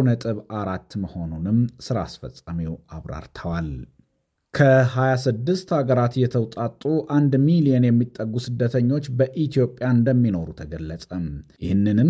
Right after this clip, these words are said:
ከግምት በማስገባት የፍትህ ሚኒስቴርና ዓለም አቀፉ የፍልሰተኞች ድርጅት አይ ኦ ኤም በሰዎች መነገድና ህገወጥ የሰዎች ዝውውርን ለመከላከል እንደዚሁም በህጋዊ መንገድ ወደ ተለያዩ ሀገራት የሚጓዙ ዜጎችን መብት ለማስጠበቅ ያለመ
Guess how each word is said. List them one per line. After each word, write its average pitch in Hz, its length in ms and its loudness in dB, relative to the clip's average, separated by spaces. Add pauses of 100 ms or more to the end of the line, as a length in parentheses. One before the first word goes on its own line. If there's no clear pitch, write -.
ከግምት 117 520 2
በማስገባት 117 800 -2
የፍትህ 131 380 -2
ሚኒስቴርና 120 840 2
ዓለም 117 260 2
አቀፉ 123 480 -4
የፍልሰተኞች 120 800 0
ድርጅት 107 460 -2 (100)
አይ 117 240 -2
ኦ 117 100 -2 (120)
ኤም 151 180 2 (280)
በሰዎች 113 480 -2
መነገድና 113 680 2 (140)
ህገወጥ 127 440 -2
የሰዎች 127 340 0
ዝውውርን 120 540 2
ለመከላከል 120 720 0
እንደዚሁም 120 580 0
በህጋዊ 123 520 2
መንገድ 117 360 2
ወደ 117 200 2
ተለያዩ 117 420 0
ሀገራት 104 380 -2
የሚጓዙ 120 580 0
ዜጎችን 107 640 0
መብት 113 280 0
ለማስጠበቅ 107 720 -2
ያለመ 104 380 0